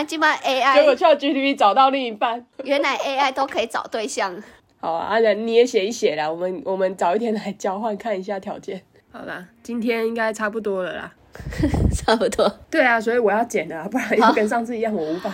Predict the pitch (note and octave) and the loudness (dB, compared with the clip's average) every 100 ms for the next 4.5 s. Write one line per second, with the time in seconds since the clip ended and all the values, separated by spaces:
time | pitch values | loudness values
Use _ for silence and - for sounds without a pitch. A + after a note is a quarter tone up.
0 | - - A#3 A#3 B3 C4+ F4+ - - - | -8 -2 2 4 4 4 2 -4 -6 -4
1 | - - _ - G#4 - - D4 C#4+ A#3 | -4 -6 _ -8 -8 -10 -2 2 2 2
2 | E3+ G3 G3 E2+ D2+ - - - - - | 2 4 4 2 -4 -6 -10 -20 -12 -6
3 | A3 G3+ F#3+ G3 - _ _ - G#3 - | -2 -2 -2 -6 -16 _ _ -8 -8 -2
4 | A3+ G#3 G3 F3+ F3+ | 0 0 -2 -6 -10